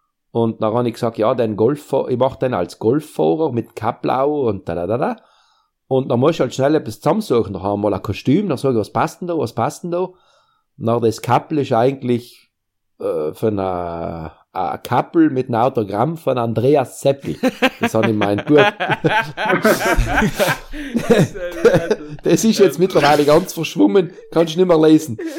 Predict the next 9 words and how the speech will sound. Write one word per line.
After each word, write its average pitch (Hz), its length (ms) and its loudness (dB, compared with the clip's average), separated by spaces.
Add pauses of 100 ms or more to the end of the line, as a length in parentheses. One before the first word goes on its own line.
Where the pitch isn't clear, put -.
Aber 135 160 0
das 143 120 0
habe 165 100 4
ich 175 40 2
in 165 60 0
meinem 120 180 2
Buch 165 180 4
ausgehängt. 180 600 0 (100)
<laughs> - 1080 -2